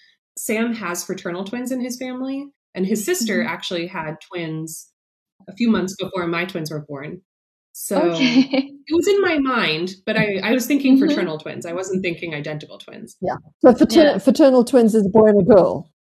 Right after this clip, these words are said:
Speaker 1: Or just, like, her twins are boy and boy.
Speaker 3: Different.
Speaker 1: It's
Speaker 3: Yeah,
Speaker 1: different,
Speaker 3: but they're different
Speaker 1: different
Speaker 3: eggs,
Speaker 1: D N A.
Speaker 3: whereas yours,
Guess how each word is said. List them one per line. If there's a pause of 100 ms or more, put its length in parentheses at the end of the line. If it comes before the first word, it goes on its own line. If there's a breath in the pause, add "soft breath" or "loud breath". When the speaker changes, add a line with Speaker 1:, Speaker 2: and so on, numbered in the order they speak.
(140)
Speaker 1:
Or
just, (500)
like,
her
twins
are
boy
and
boy.
Speaker 3:
Different. (760)
Speaker 1:
It's
Speaker 3:
Yeah,
Speaker 1:
different,
Speaker 3:
but
they're
different
Speaker 1:
different
Speaker 3:
eggs,
Speaker 1:
D
N
A.
Speaker 3:
whereas
yours,